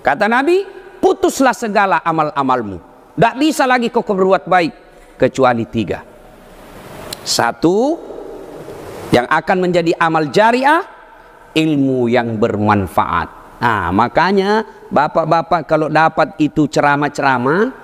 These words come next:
share, kirim. Ceramahnya Ustadz Dasat, kirim cepat.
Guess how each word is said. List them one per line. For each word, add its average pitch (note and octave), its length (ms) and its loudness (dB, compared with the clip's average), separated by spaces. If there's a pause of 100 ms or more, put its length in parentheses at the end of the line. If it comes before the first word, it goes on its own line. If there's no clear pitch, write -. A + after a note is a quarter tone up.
(840)
share, C4 560 0
kirim. E4+ 480 4 (960)
Ceramahnya A#2+ 480 0
Ustadz A#2 320 -2
Dasat, B2+ 480 -2 (480)
kirim D4 320 2
cepat. A#3 320 -2